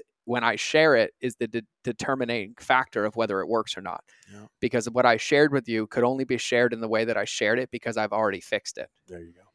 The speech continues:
Speaker 1: If I haven't, I would have been like, "Hey, man, there's something I'm working on, and I'm noticing it in you too."
Speaker 2: Yep.
Speaker 1: And so this unattachment, people ask me how all the time.
Speaker 2: Mm-hmm.
Speaker 1: I, I said this to a client the other day, and they were like, "This is gonna triple my business." And they're like, "How do you get on a sales call with somebody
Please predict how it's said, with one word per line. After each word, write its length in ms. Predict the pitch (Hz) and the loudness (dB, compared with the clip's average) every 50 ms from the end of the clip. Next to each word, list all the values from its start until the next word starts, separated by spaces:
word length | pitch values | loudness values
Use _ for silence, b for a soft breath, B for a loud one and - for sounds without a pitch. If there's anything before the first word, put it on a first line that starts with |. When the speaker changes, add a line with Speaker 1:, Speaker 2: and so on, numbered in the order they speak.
| _ - | _ -4
Speaker 1:
If 180 | 123 120 - | -4 -2 0
I 140 | 120 117 110 | 2 0 0
haven't, 420 | 104 - - 156 170 160 135 123 120 | 0 -2 -2 2 2 2 2 2 0
I 60 | 117 | 2
would 100 | 117 113 | 0 0
have 40 | 110 | -2
been 80 | 110 107 | -6 -8
like, 120 | 107 - | -10 -8
"Hey, 200 | - - 135 135 | -4 -2 -2 -2
man, 320 | 131 123 110 104 104 107 107 | 0 -2 -2 -4 -4 -4 -4
there's 160 | 113 123 120 - | -4 -4 -4 -2
something 340 | - 131 127 127 147 131 117 - | -4 -4 -4 -4 -4 -8 -6 -2
I'm 260 | - 117 117 117 110 | 0 0 0 0 -2
working 400 | 104 101 107 113 - - 139 139 | -4 -4 -4 -4 -4 -6 -6 -2
on, 220 | 143 156 160 165 135 | -2 -2 -2 -2 -4
and 80 | 113 | -6
I'm 180 | 110 110 117 117 | -8 -8 -8 -2
noticing 460 | 117 117 117 117 117 - - 117 113 | 0 0 0 0 -2 -4 -6 -8 -8
it 100 | 113 107 | -10 -10
in 180 | 117 - 113 117 | -12 -12 -12 -10
you 140 | 110 104 104 | -10 -10 -8
too." 280 | - - - - - - _ | -8 -6 -6 -6 -8 -8 _
Speaker 2:
Yep. 220 | 95 98 113 - - _ _ _ _ _ _ _ - | -10 -8 -8 -8 -8 _ _ _ _ _ _ _ -6
Speaker 1:
And 180 | 127 127 127 - | -6 -4 -2 2
so 320 | - 143 131 127 127 120 - - | 6 6 8 8 6 4 0 -2
this 220 | 123 139 135 - | -2 -2 2 2
unattachment, 720 | 160 165 160 139 - - 139 147 147 - - 123 110 - | 2 2 2 0 -2 0 0 0 0 0 -2 -8 -8 -6
people 220 | - 135 131 151 151 | -6 -4 0 0 2
ask 200 | 147 143 - - | 0 0 -2 -6
me 80 | 131 | -10
how 340 | 110 - - 117 107 107 113 | -10 -6 -4 -2 0 2 2
all 140 | 127 131 143 | 4 4 4
the 120 | 143 151 | 4 2
time. 420 | - - 151 156 160 175 196 202 - _ _ _ - | 0 0 0 0 0 -2 -4 -8 -12 _ _ _ -20
Speaker 2:
Mm-hmm. 260 | 98 90 101 120 139 143 151 - - _ _ _ - - _ - | -20 -20 -16 -16 -16 -16 -16 -16 -18 _ _ _ -20 -14 _ -2
Speaker 1:
I, 100 | 131 127 127 | 0 0 0
I 60 | 123 | 0
said 240 | - - 156 151 147 | 0 4 4 4 4
this 120 | 180 - | 4 2
to 100 | - 180 | 2 2
a 60 | 139 | 2
client 320 | - - 127 123 123 117 - | 2 2 0 0 0 -2 -4
the 40 | |
other 140 | 110 107 107 | -4 -4 -4
day, 320 | 101 113 101 98 104 98 - | -4 -4 -4 -2 -4 -6 -6
and 140 | 113 117 113 | -8 -6 -4
they 80 | 113 107 | -4 -2
were 120 | 110 113 | -2 0
like, 180 | 107 104 104 - | -2 -2 -2 -2
"This 200 | - 120 - - | -4 -4 -4 -4
is 80 | 139 131 | -8 -4
gonna 180 | 156 151 135 | -2 -2 -2
triple 320 | - - - 120 - 110 107 | -2 -2 -2 -2 -2 -4 -8
my 160 | 107 - - | -10 -10 -12
business." 500 | - 101 98 - - - - - - - | -10 -12 -12 -12 -14 -18 -20 -18 -18 -16
And 100 | 113 117 | -10 -4
they're 80 | 117 117 | -2 0
like, 160 | 117 107 - | -2 -2 -4
"How 360 | - - - 131 131 151 175 | -6 -10 -6 -2 0 0 0
do 80 | 175 175 | 0 -2
you 120 | - 208 | -4 -4
get 180 | 175 - 143 139 | -2 0 0 0
on 140 | 135 135 135 | 0 0 -2
a 60 | 120 | -4
sales 320 | 113 - 113 104 113 113 - | -4 -2 -2 0 -2 -2 -2
call 200 | - 110 104 98 | 0 -2 -2 -2
with 120 | 98 107 | -2 -6
somebody 520 | - 110 101 95 - - - - - - | -8 -8 -8 -10 -10 -12 -12 -12 -14 -14